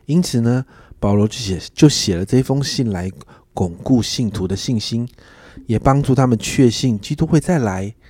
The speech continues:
带给他们盼望。所以今天我们就要来看帖撒罗尼迦前书的第一章。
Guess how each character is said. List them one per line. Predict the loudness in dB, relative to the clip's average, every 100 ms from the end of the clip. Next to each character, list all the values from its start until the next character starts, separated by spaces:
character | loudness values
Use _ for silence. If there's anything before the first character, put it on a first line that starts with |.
| _ -6
带 | -4
给 | -4
他 | -6 -6
们 | -4
盼 | -4 -4 -4
望。 | -6 -8 -20 _ _ _ -20 -20 -10
所 | 2 4
以 | 4
今 | 2
天 | 4 4
我 | 2
们 | -2
就 | 0
要 | 0 0
来 | -2
看 | -6 -4 -4
帖 | -6 -10 -12
撒 | -8 -8 -6
罗 | -6 -8
尼 | -4
迦 | -4 -6
前 | -6 -6 -6
书 | -6 -6 -4
的 | -4
第 | -6
一 | -6
章。 | -4 -4 -4